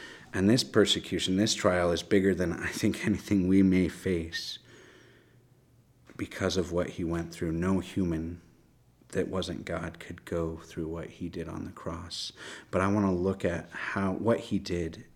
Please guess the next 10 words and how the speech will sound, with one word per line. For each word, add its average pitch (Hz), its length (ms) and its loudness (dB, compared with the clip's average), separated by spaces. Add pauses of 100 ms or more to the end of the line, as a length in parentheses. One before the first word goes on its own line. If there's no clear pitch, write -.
in 92 120 -4
those 85 240 -4
times 80 600 -4 (560)
before 90 460 0
this - 580 -6 (1160)
so 98 380 6
that 85 480 0 (340)
he 95 120 -2
was 82 200 0
ready. 80 460 -4